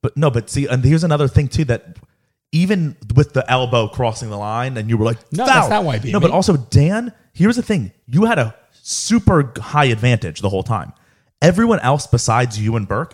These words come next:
Speaker 1: every other team was drinking. So by the end, everyone was
Speaker 2: No.
Speaker 1: trashed. You were dead
Speaker 2: No, they
Speaker 1: sober.
Speaker 2: were all playing with water.
Speaker 1: Dan was trashed
Speaker 2: That's
Speaker 1: in the
Speaker 2: the,
Speaker 1: finals.
Speaker 2: that's not from drinking the, from the beer paddle.
Speaker 1: Okay,
Speaker 2: It was
Speaker 1: but,
Speaker 2: water.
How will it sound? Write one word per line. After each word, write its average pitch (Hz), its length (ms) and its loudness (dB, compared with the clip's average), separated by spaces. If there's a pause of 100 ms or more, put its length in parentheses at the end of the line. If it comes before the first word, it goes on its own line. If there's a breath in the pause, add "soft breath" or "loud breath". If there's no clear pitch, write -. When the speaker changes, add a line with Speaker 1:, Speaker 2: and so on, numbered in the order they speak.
Speaker 1:
every 156 400 2
other 151 180 6
team 135 460 -4 (360 loud breath)
was 135 240 4
drinking. 151 580 0 (380 soft breath)
So 180 140 0
by 185 100 6
the 185 160 2
end, 220 260 2
everyone 202 340 2
was 123 160 -2
Speaker 2:
No. 156 120 -2
Speaker 1:
trashed. 156 460 2 (160 soft breath)
You 147 180 0
were 143 240 -2 (100)
dead 143 180 6
Speaker 2:
No, 131 40 2
they 139 120 4
Speaker 1:
sober. 139 120 6
Speaker 2:
were - 60 6
all 160 80 4
playing 143 200 0
with 120 80 2
water. 98 280 -2 (380 loud breath)
Speaker 1:
Dan 233 360 2
was 196 200 2
trashed 330 960 0
Speaker 2:
That's 180 220 2
Speaker 1:
in 185 60 4
the 185 60 6
Speaker 2:
the, - 60 2
Speaker 1:
finals. 143 340 4
Speaker 2:
that's 175 300 0
not 175 180 0
from 165 120 -4
drinking 131 280 0
the, 98 80 2
from - 340 -4
the 101 40 4
beer 120 280 6
paddle. - 180 -2
Speaker 1:
Okay, 208 100 4
Speaker 2:
It 170 80 4
was - 0 -
Speaker 1:
but, 151 100 6
Speaker 2:
water. 135 200 2